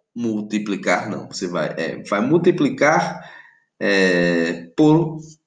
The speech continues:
uma fração, ou você vai dividir, tá certo? Então, você vai dividir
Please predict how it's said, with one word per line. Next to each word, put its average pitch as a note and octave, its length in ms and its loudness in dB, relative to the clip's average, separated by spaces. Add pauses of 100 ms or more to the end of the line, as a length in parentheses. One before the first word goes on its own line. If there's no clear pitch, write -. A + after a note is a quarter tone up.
(180)
uma C3+ 240 -6
fração, G2+ 680 -2
ou C#3+ 380 4
você D#3 220 -4
vai G#2+ 460 0
dividir, B2+ 600 -4
tá - 80 -20
certo? - 420 0 (200)
Então, G#2+ 100 -12
você B2 140 -14
vai A#2+ 200 0
dividir C3 720 -2